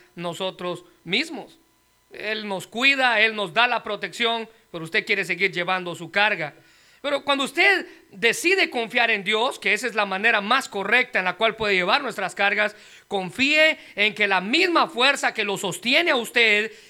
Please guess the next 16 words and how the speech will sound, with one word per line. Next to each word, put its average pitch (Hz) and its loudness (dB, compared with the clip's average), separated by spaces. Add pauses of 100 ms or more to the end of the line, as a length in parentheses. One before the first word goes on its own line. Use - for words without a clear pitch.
(140)
puede 277 2
llevar 226 -2
también 208 -2
sus 208 -8
cargas 196 -2
donde 175 -8
quiera 185 2
que 180 -12
usted 170 -8
vaya. 185 -2 (220)
Así 233 0
que 294 4 (160)
libérese 240 2
de 226 -6
la 226 2
ansiedad 208 2